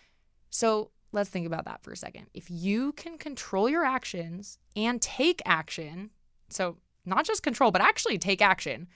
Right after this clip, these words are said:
when you don't want to take action. So if you can take action and control your actions despite how you feel about taking them, that's the one thing that will guarantee that it'll make you feel more in control of your life. So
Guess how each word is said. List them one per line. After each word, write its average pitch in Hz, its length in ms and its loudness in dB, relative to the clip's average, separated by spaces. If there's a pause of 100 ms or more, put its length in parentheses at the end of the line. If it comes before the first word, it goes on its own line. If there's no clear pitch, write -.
(140)
when 185 240 8
you 160 140 -2
don't 220 220 4
want 226 200 8
to 190 80 2
take 156 200 0
action. 131 480 -4 (340)
So - 120 0
if 180 100 0
you 277 100 6
can 403 120 2
take 349 240 4
action 202 480 2
and 170 280 -10
control 220 340 0
your 311 100 4
actions 196 360 4
despite 220 400 2
how 294 140 4
you 294 140 2
feel 277 540 0
about 247 240 4
taking 202 360 -4
them, 160 280 -8 (480)
that's 190 240 4
the 285 100 -2
one 196 220 0
thing 165 280 -4
that - 100 -8
will 175 80 -4
guarantee 160 960 -6
that 180 160 -12 (180)
it'll 165 220 -6
make 160 180 -8
you 185 100 -8
feel 160 280 -8
more 151 240 -12
in 156 80 -12
control - 320 -14
of - 120 -16
your - 100 -12
life. - 340 -16 (480)
So 208 340 4